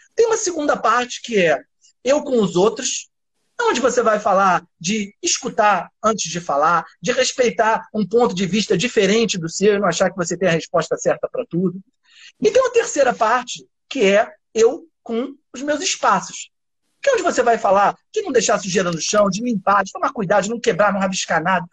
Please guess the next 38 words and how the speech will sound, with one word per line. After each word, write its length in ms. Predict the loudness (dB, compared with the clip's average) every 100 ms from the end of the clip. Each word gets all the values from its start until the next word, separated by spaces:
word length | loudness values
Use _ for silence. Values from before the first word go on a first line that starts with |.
| _
São 100 | -10
essas 180 | -4 -2
três 200 | 0 0
grandes 300 | 2 0 0
categorias. 760 | -2 0 2 2 0 -4 -10 -18 _ _ _ _ _ _
E 80 | -2
é 40 | -2
muito 240 | 0 0
legal, 340 | 2 4 2
porque 180 | 0 -8
quando 160 | -8 -6
você 100 | -4
tenta 200 | -4 -4
construir 540 | -6 -8 -6 -4 -2
isso, 220 | -4 -6 _ _ _
quase 260 | 0 0 -2
sempre 300 | -2 -2 0
converge 640 | 0 2 2 0 -4 -8 _ _ _ -2
pra 100 | 0
essas 220 | 2 0
três 200 | 0 -2
categorias 520 | 0 0 0 0 -2
e 20 |
você, 220 | -2 -2 0
como 120 | 0
professor, 440 | 0 -2 -4 -4
pode 180 | -2 0
ajudar 420 | 0 0 0 0 -4 _ _
nisso 200 | -4 -2
também. 280 | 0 -2 -2 -8 _ -20 -20 -12 -4
Depois 460 | -2 2 4 4
é 40 | 2
monitorar 640 | -2 -4 -4 -2 0 0 -2 _ _ _ -14
e 80 | -2
tentar 300 | -2 0 0
prevenir 480 | 2 0 0 -4 -6
situações 520 | -4 -2 0 -2 -4
problemáticas. 840 | -2 0 2 0 0 -6 -16 -18